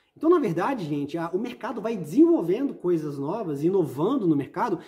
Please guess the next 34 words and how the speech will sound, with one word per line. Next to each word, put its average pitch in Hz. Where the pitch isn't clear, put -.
e 240
o 330
Estado 285
vai 208
lá 240
atrás 233
vendo 233
uma 294
forma 311
de 285
roubar 277
dessas 180
pessoas. -
E 190
aí 220
eles 330
criam 311
maneiras 277
de 165
roubar 147
da 131
pessoa, 170
criando 277
novos 196
impostos, 226
criando 202
profissões, 208
né? -
Profissões 320
não 320
fazem 311
o 320
menor 262
sentido, 180